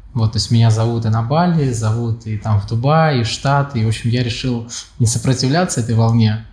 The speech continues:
а, как говорится, оседлать ее. Вот, поэтому у меня ожидание от Бали такое, что появятся какие-то мысли, да, про международную экспансию. Во-вторых, я хочу, приехал сюда с утра кататься на серфе,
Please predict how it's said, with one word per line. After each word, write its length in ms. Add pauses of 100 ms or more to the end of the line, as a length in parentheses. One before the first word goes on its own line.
а, 100
как 120
говорится, 300
оседлать 500
ее. 180 (540)
Вот, 160
поэтому 280
у 20
меня 380 (100)
ожидание 480
от 140
Бали 260
такое, 380
что 580
появятся 580
какие-то 380
мысли, 380
да, 220
про 840
международную 500
экспансию. 500 (140)
Во-вторых, 680
я 260
хочу, 760
приехал 340
сюда 240
с 100
утра 240
кататься 420
на 100
серфе, 400